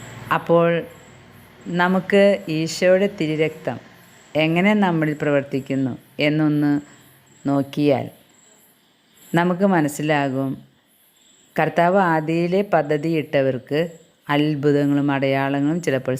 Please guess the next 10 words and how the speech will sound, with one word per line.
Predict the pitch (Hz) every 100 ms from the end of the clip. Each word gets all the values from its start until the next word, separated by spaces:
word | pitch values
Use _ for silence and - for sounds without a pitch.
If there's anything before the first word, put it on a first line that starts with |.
| -
സംഭവിക്കും. | 131 120 117 - 104 - _ _ _ _ _ _ _ _ _ _ - - - - - - - - - - - - - 165
ഞാൻ | 170 196 160
എൻ്റെ | 156 196
ഒരു | 202 196
അനുഭവം | 170 170 170 170 - - -
നിങ്ങൾക്കുമായി | 151 143 143 156 156 151
മുമ്പ് | 135 147 170
പങ്കുവച്ചിട്ടുണ്ട്. | 151 139 151 147 139 135 123 123 -
എൻ്റെ | 135 139 135
ആദ്യത്തെ | 135 143 143